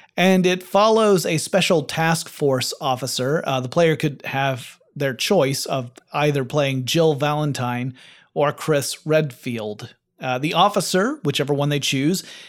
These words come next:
is attempting to track down members of an earlier investigation team while also fighting off monsters, you know, like zombies and stuff. The gameplay is a third-person perspective game with a static camera angle.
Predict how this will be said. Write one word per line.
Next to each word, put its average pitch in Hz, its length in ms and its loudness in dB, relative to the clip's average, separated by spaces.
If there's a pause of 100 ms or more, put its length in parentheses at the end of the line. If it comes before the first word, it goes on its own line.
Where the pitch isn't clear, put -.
(180)
is 190 320 6
attempting 247 440 2
to 220 80 2
track 175 320 2
down 185 280 6
members 175 440 4
of 147 200 0
an 151 220 0
earlier 185 420 4
investigation 143 800 0
team 113 420 -6 (360)
while 143 180 0
also 170 540 0
fighting 151 460 0
off 143 280 0 (160)
monsters, 156 1040 -2 (100)
you 143 120 -10
know, 120 240 -8
like 135 260 -12
zombies 135 640 0
and 110 100 -6
stuff. - 380 -10 (400)
The 160 100 2
gameplay 202 540 4
is 165 180 0
a 151 140 2
third-person 180 840 2
perspective 143 580 -2
game 165 420 2
with 156 220 2
a 135 140 0
static 208 720 0
camera 196 420 4
angle. 127 560 -4